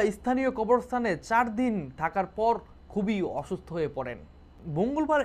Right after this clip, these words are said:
একই নভেম্বর বিকালে মাদারীপুর সদর মডেল থানার ভারপ্রাপ্ত কর্মকর্তা ওসি মোহাম্মদ মনোহর চৌধুরী এই তথ্য নিশ্চিত করেন। এর আগে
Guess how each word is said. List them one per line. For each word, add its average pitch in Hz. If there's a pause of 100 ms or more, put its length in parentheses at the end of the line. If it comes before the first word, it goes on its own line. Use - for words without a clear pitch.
একই 262
নভেম্বর 269
বিকালে 190
মাদারীপুর 226
সদর 226
মডেল 214 (220)
থানার 226
ভারপ্রাপ্ত 196
কর্মকর্তা 196
ওসি 208
মোহাম্মদ 143
মনোহর 220
চৌধুরী 240 (100)
এই 262
তথ্য 269 (320)
নিশ্চিত 165
করেন। 123 (760)
এর 269
আগে 262